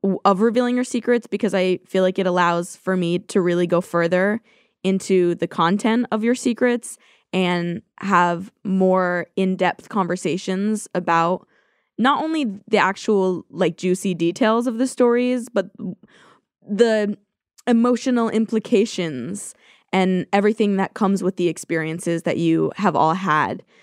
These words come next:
So I just feel, I don't know, I'm like, I'm both tickled and having a good time, but also having meaningful conversations that have been feeling emotionally <laughs> satisfying.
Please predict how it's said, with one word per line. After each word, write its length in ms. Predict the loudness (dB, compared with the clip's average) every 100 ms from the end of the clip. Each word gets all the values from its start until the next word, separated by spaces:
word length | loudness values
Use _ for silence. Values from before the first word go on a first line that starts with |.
| _
So 460 | -16 -2 2 2 0
I 140 | -2 -2
just 240 | -2 -4
feel, 400 | 0 0 0 -4 -2
I 80 | -2
don't 80 |
know, 160 | -2 -6 -2
I'm 160 | 0
like, 280 | 2 0 -2 -14 -18 -4
I'm 160 | 0 2
both 240 | 2 0
tickled 560 | 0 0 2 2 0 -4
and 160 | -4 0
having 320 | 0 0 0
a 40 | 0
good 240 | 0 0
time, 520 | 0 0 0 -2 -2
but 160 | 0 0
also 280 | 0 -2 -2
having 520 | 0 -2 -4 -6 -10 _ _ _ _ _ -2
meaningful 500 | 2 2 0 -2 -2
conversations 920 | -2 -2 -4 -4 -4 -2 -4 -4 -4
that 320 | 0 0 -2 _ _ _ _ _ _ _ _
have 280 | -8 -8 -8 -20 -14 -12 -6
been 320 | -4 -4 -8 _
feeling 340 | -4 -2 0 -2
emotionally 840 | -2 -2 -2 -4 -4 -2 -4 -6 _ _
<laughs> 200 | _ _
satisfying. 1040 | 0 2 4 2 0 0 2 2 0 -2